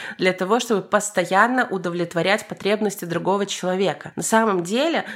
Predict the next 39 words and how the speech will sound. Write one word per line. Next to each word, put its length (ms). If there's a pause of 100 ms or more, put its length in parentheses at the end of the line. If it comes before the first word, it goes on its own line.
(100)
мне 100
кажется, 380
если 200
ты 200
любишь 400
и 40
уважаешь 540
человека 480
рядом, 360
ты 160
не 140
будешь 420
требовать 560
от 140
него 460 (520)
постоянное 920
обслуживание 960
себя. 640
Мне 140
кажется, 680 (260)
женщины 500
меня 180
тут 160
больше 340
поймут, 360
чем 220
мужчины, 380
потому 380
что, 180
ну, 200
мы 160
жили 280
в 60
такой 260
стране, 520 (260)
где 160
просто 680
это 280
делали. 480